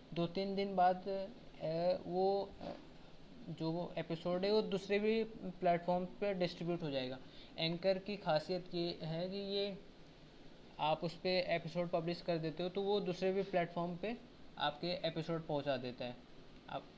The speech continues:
आपको किसी दू-, दूसरे प्लेटफॉर्म पे जाके पर्टिकुलरली अपना एपिसोड पब्लिश नहीं करना होता। तो, अ, आप, आप एंकर चूज़ कर सकते हो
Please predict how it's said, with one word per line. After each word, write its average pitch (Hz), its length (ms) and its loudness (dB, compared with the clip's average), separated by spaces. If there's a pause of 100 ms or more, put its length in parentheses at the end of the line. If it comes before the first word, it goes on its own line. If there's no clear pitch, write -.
(460)
आपको 165 560 2
किसी 165 500 -2
दू-, 165 280 -4
दूसरे 165 340 -4
प्लेटफॉर्म 160 420 -2
पे 165 100 -2
जाके 156 320 2
पर्टिकुलरली 160 800 -2
अपना 160 340 -2
एपिसोड 151 460 -4
पब्लिश 156 360 0
नहीं 160 100 -6
करना 135 220 -4
होता। 127 260 -6 (1000)
तो, 208 360 0
अ, 160 300 -4 (340)
आप, 165 460 4 (320)
आप 160 240 4
एंकर 165 220 2
चूज़ 175 260 -4
कर 165 100 0
सकते 160 340 -6
हो 175 180 -2